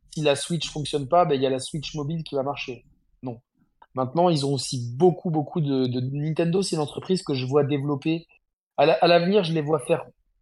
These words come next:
plus que du jeu vidéo. Je pense que c'est une entreprise qui, qui n'a jamais,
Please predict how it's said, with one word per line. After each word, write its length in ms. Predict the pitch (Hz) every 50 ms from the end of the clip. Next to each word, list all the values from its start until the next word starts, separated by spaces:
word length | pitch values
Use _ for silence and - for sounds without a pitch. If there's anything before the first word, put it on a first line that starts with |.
| _
plus 260 | - - 247 202 -
que 80 | - 180
du 120 | 156 147
jeu 140 | 147 147 151
vidéo. 340 | 143 143 131 135 127 120 113
Je 100 | 120 -
pense 160 | - 170 165 -
que 60 | -
c'est 60 | -
une 80 | 165 165
entreprise 440 | 165 160 - 156 - - 214 202 -
qui, 220 | - - 143 135 123
qui 180 | 127 - 135
n'a 120 | 135 135 127
jamais, 460 | 127 143 170 175 185 175 165 139 135